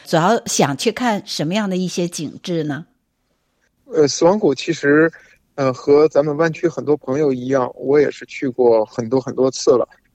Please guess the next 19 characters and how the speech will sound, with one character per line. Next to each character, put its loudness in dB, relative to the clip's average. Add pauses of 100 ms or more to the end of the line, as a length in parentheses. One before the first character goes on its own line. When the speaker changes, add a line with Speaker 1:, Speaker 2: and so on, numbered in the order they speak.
(120)
Speaker 2:
那 2
当 2
然 0
最 4 (200)
主 -2
要 4
的 0
这 0
个 2
景 -6
点 -2
的 0
位 4
置 -8
呢， -8
就 -6
是 -14
这 -8
个 -8